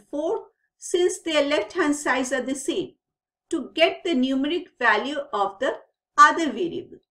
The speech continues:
which in our case is y. Okay, because the right hand sides of both the equations contain the y, y term, the y variable. So next what do we do?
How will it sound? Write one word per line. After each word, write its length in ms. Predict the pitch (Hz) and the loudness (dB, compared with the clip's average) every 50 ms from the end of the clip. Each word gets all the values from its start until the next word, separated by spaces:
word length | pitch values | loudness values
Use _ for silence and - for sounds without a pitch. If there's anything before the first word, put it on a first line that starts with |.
| _ | _
which 220 | - 269 320 330 - _ - | -4 -4 -4 -4 -4 _ -2
in 200 | 277 254 254 - | -2 -2 -2 0
our 280 | 254 247 247 254 254 247 | 2 4 4 4 4 0
case 340 | - 277 294 320 392 392 - | -6 -4 -2 -2 -2 -2 -2
is 240 | 359 453 494 - - _ _ _ - | -2 -2 -2 -4 -8 _ _ _ -8
y. 340 | 294 339 349 294 220 - - - _ _ _ _ _ _ _ _ _ _ _ _ _ _ _ _ - | 0 4 4 4 4 2 -4 -12 _ _ _ _ _ _ _ _ _ _ _ _ _ _ _ _ -14
Okay, 220 | - - - 508 523 - - - _ - | -12 -6 -4 -4 -4 -6 -10 -20 _ -12
because 360 | - - 302 294 330 - - | -8 -2 2 2 2 2 0
the 160 | - 302 285 | -2 -2 0
right 260 | 254 277 277 285 294 | 4 4 4 4 2
hand 240 | - 392 381 381 403 | 0 -2 -2 -2 -2
sides 320 | - - 370 302 294 277 285 | -2 -2 0 0 0 0 0
of 240 | 277 262 208 196 | -2 -2 -2 -6
both 240 | 202 262 277 294 277 | -6 -4 -4 -4 -2
the 140 | 294 302 277 | -4 -4 -4
equations 640 | - - 226 220 226 214 - 285 - - - - _ _ - | -6 -6 -8 -10 -8 -8 -6 -8 -8 -8 -10 -18 _ _ -8
contain 440 | 262 233 254 247 262 277 339 494 - _ _ _ _ _ _ _ _ _ _ _ _ - | -6 -6 -6 -6 -4 -4 -4 -6 -8 _ _ _ _ _ _ _ _ _ _ _ _ -6
the 160 | - 294 302 | -4 -2 -2
y, 380 | 262 254 285 277 285 294 339 - 226 - - _ - | 2 4 6 6 6 6 2 0 0 -6 -8 _ -10
y 300 | 226 240 269 262 285 311 | -2 2 4 4 4 2
term, 300 | - 277 - - - - _ _ _ _ _ _ - | 0 -2 -8 -8 -10 -14 _ _ _ _ _ _ -4
the 100 | - 208 | -4 0
y 260 | 208 262 277 277 277 | 4 6 6 6 6
variable. 500 | 254 240 196 170 156 139 123 - - - _ _ _ _ _ _ _ _ _ _ _ _ _ _ _ _ _ _ _ | 4 0 0 -2 -2 -4 -8 -10 -14 -18 _ _ _ _ _ _ _ _ _ _ _ _ _ _ _ _ _ _ _
So 460 | - - - 370 480 480 466 - _ _ _ _ _ _ _ _ _ _ _ _ | -10 -6 -4 -2 -2 -2 -4 -6 _ _ _ _ _ _ _ _ _ _ _ _
next 380 | - 254 277 330 415 - - - | -8 -4 -4 -2 -4 -4 -8 -2
what 180 | 320 311 302 247 | 0 0 2 2
do 60 | 277 | 0
we 120 | 311 311 | -2 -2
do? 220 | 240 320 392 571 | -2 0 0 0